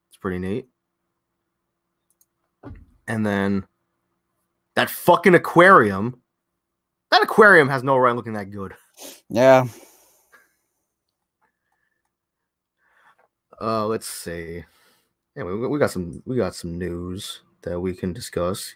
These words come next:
Speaker 1: Getting back to the, um, just for a second, the whole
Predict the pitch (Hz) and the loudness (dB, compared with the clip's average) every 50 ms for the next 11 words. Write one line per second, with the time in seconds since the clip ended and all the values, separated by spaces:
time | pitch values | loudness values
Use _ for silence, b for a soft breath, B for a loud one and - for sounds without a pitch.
0 | _ _ - 123 120 123 113 135 127 123 113 - - - 131 123 113 117 113 113 | _ _ 2 4 4 6 6 6 4 4 2 0 -2 2 2 4 4 4 4 6
1 | 110 107 104 98 98 95 90 92 92 98 _ _ _ _ _ - 165 - 135 120 | 6 6 6 4 2 0 -2 -4 -6 -8 _ _ _ _ _ -12 -4 2 2 2
2 | 104 - - 107 101 - 95 98 - - - 104 98 117 113 110 110 104 104 98 | 4 4 2 0 0 0 -2 -4 -4 -4 -6 -2 0 2 4 4 4 4 4 2
3 | 98 - | -2 -6